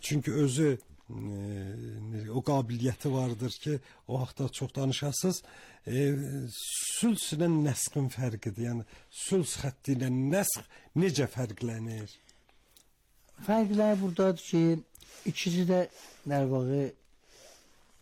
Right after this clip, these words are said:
Speaker 2: münhəsir və fərq xəttlərdən. Amma xətti söz, işlər təzyiinidir.
Speaker 1: Sülh təzyiinidir,
Speaker 2: Bəli.
Speaker 1: süsləndirmə,
Speaker 2: Bəli,
Speaker 1: bəli.
Speaker 2: nəsx təzyiini deyil.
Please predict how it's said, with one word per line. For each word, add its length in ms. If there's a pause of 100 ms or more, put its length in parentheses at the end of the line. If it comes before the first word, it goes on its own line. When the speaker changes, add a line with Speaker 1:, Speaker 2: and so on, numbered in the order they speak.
(320)
Speaker 2:
münhəsir 480
və 80
fərq 380
xəttlərdən. 500 (920)
Amma 280
xətti 580
söz, 460 (140)
işlər 420
təzyiinidir. 800 (400)
Speaker 1:
Sülh 340
təzyiinidir, 560
Speaker 2:
Bəli. 160
Speaker 1:
süsləndirmə, 540
Speaker 2:
Bəli, 220
Speaker 1:
bəli. 260
Speaker 2:
nəsx 260
təzyiini 480
deyil. 300